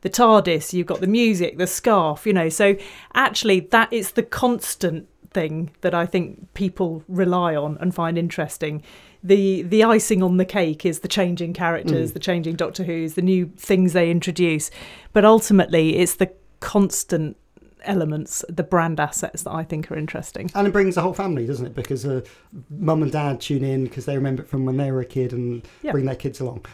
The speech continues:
Speaker 2: Okay, question number two. Uh, which blockbuster bust-up will be turned into a three-part Channel four documentary? So it's a, a bust-up that was the source of a trial.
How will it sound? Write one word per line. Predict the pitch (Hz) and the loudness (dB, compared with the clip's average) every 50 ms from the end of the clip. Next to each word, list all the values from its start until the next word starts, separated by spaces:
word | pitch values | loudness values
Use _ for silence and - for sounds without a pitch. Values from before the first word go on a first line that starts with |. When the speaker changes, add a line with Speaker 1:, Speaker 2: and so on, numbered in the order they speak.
| - | -2
Speaker 2:
Okay, | 240 247 208 180 156 | 0 2 2 2 2
question | - 247 240 - 240 | 2 0 0 0 0
number | 226 190 | -2 -2
two. | 190 - 208 165 131 - - - - - - | 0 2 2 2 2 -2 -6 -14 -18 -4 0
Uh, | 190 185 185 | 2 2 2
which | 175 170 247 302 311 - - - | 2 0 0 0 0 -2 -2 0
blockbuster | - 214 226 311 320 - - 285 269 262 - - 285 269 - | 2 4 4 2 0 2 2 2 2 2 -2 -6 -6 -6 -2
bust-up | - 254 220 - - - - 143 127 - - - - - - - - - | -2 -4 -2 -4 -6 -4 -4 -4 -4 -2 -2 -2 -2 -4 -6 -12 -6 -2
will | 160 156 | 0 0
be | 143 151 | 0 0
turned | 151 - - 190 196 196 185 185 | -2 0 2 4 4 6 4 4
into | 185 180 180 - 175 156 | 2 2 2 0 0 0
a | 151 | 0
three-part | - - - 170 165 180 208 233 226 - - - 175 147 139 143 - - | -2 -4 -8 -4 -2 -2 -2 -2 -4 -4 -4 -2 -2 -2 -2 -4 -6 -10
Channel | - - 175 170 165 151 | -8 -6 -4 -4 -4 -4
four | - - - 160 160 156 | -8 -8 -6 -4 -2 -2
documentary? | 151 - - - - 170 170 175 175 170 - - - - - - - - | -2 -4 -6 -4 -4 0 0 0 0 0 -4 -8 -12 -14 -14 -16 -20 -10
So | - 147 139 139 | -6 -4 -2 -2
it's | 156 156 - 156 | -4 -4 -4 -4
a, | 160 160 | -4 -4
a | |
bust-up | 135 - 180 190 180 - - 180 175 - - | -4 -4 -4 -4 -4 -4 -4 -6 -6 -4 -8
that | 165 165 | -8 -4
was | 143 147 139 127 - | -2 -2 -2 -4 -6
the | - - 139 127 | -10 -12 -10 -10
source | - - - 185 165 - - | -10 -8 -8 -8 -8 -8 -8
of | 143 | -10
a | 147 | -10
trial. | 143 - - - - 180 180 185 185 196 220 233 254 262 254 | -10 -10 -8 -2 0 0 0 2 0 0 -2 -2 -2 -4 -8